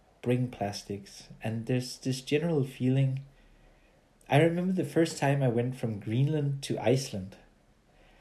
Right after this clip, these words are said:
and in Greenland you never see the seals close to your kayak because they know that the kayakers have been hunting seals for a very long time,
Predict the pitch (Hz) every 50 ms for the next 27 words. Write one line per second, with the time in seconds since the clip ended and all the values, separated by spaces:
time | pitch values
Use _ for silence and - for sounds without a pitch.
0 | - - _ _ _ _ _ - 127 120 123 123 117 131 156 175 185 180 156 135
1 | - - - - - 127 117 123 131 139 143 165 160 - - 165 156 - 139 -
2 | - - - 143 143 147 151 135 139 - - - 127 131 131 135 - - 107 107
3 | 104 - - - 117 123 120 107 - - - - - 110 - 117 107 - - 110
4 | 110 110 113 117 123 120 117 107 - - - - 104 104 104 101 95 98 - -
5 | - 117 117 113 113 - - 113 107 - - 113 107 - - 107 104 - 123 127
6 | 127 - 127 110 - - - 104 101 104 - - - 110 104 98 104 107 104 101
7 | 98 95 95 95 95 - - - 98 95 98 107